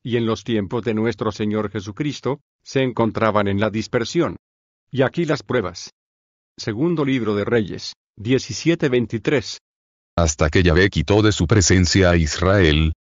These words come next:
Speaker 2: como había anunciado por todos sus siervos los profetas. Y así Israel fue llevado cautivo de su tierra a Asiria, hasta el día de hoy.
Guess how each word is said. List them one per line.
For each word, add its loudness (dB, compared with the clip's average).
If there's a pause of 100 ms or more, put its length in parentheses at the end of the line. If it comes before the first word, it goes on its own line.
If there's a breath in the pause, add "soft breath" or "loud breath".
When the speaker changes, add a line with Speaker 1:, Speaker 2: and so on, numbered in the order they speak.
Speaker 2:
como 6
había 4
anunciado 2
por 2
todos 4
sus 0
siervos 4
los 2
profetas. 0 (380)
Y 4
así 2
Israel 2
fue 4
llevado 4
cautivo 4
de 4
su 0
tierra 2
a 4
Asiria, 2 (200)
hasta 2
el 4
día 4
de 4
hoy. 0